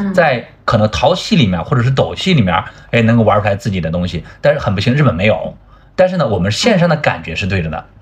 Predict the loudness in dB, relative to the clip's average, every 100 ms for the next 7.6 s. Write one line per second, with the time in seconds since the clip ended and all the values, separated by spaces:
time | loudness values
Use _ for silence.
0 | _ _ -2 0 2 2 0 -2 -2 0
1 | 2 0 -2 -4 -2 -2 -2 -2 -4 -4
2 | -6 -10 -20 -2 2 2 0 -4 -4 -6
3 | -10 -4 -2 2 2 4 0 0 -2 0
4 | 0 2 2 2 0 -4 -16 _ -2 0
5 | 0 -4 2 2 2 -2 -4 0 2 2
6 | -2 -20 -8 -2 0 0 -2 0 2 2
7 | 0 -2 -2 -2 -2 -6